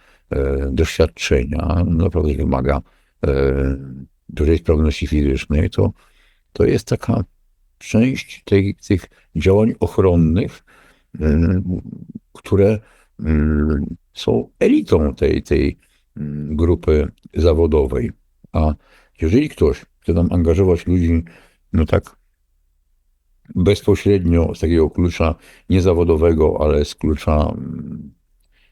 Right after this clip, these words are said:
jakiegoś takiego towarzysko, mm, powiedzmy,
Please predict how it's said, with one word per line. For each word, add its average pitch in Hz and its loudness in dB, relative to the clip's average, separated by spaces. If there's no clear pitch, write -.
jakiegoś 80 -2
takiego 78 2
towarzysko, 87 2
mm, 78 -8
powiedzmy, 78 0